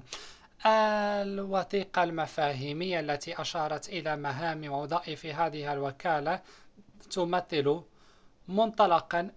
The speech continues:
جيداً لمواصلة استعراض المسألة في إطار الفترة الفاصلة بين دورتين في سياق اجتماعات هذه الاتفاقية. وآخر ملاحظة فيما يخص وثيقة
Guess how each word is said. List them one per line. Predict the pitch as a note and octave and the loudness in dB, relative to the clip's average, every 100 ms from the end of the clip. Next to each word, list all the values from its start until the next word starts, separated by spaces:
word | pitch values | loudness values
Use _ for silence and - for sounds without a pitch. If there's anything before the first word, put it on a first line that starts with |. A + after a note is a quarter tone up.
| - | -12
جيداً | E3+ D3 A3 G#3 E3 C#3 C#3+ | -6 0 0 0 -4 2 2
لمواصلة | F3+ A3 E3 D3 D3 D3+ E3 C#3+ C3+ | 2 0 -2 -4 -4 -2 0 0 -2
استعراض | F3+ - D3 C#3+ D3+ C#3 | -4 -4 -2 0 0 -2
المسألة | C3+ C#3 D#3 - D3+ F3 | -4 -6 -8 -6 -2 0
في | G#3 F#3 D#3+ | -2 -6 -8
إطار | C#3+ D#3+ D3 | -4 -2 -2
الفترة | C#3+ F3+ - D#3 | -6 -10 -8 -6
الفاصلة | D3 D#3 - D3+ C#3+ | -6 -6 -6 -4 -4
بين | D3 C#3+ C3 | -4 -4 -2
دورتين | C3 C3 C3 - F#3+ G3+ G3 - - - | -2 -2 -4 -2 -2 -2 -8 -14 -18 -6
في | A#3 | -6
سياق | G#3+ F3+ F3+ | -2 -4 -4
اجتماعات | G3+ - E3+ D3+ D3+ C#3+ D#3+ D#3 | -4 -4 -6 -4 -4 -2 -4 -4
هذه | E3 D#3 D#3 | -4 -4 -2
الاتفاقية. | D#3 D#3+ D#3 - D3+ - E3 C#3 | -4 -6 -8 0 0 0 0 2
وآخر | D3 G3 F#3+ - E3+ | 2 2 2 0 -4
ملاحظة | E3 E3 D#3 E3+ D#3 | -2 -2 2 2 2
فيما | D3 G3 E3+ | -4 -4 -2
يخص | D#3 - A2 - | -4 -4 -6 -4
وثيقة | C#3+ C#3+ F#3 E3 D#3 | -4 -4 -6 -8 -8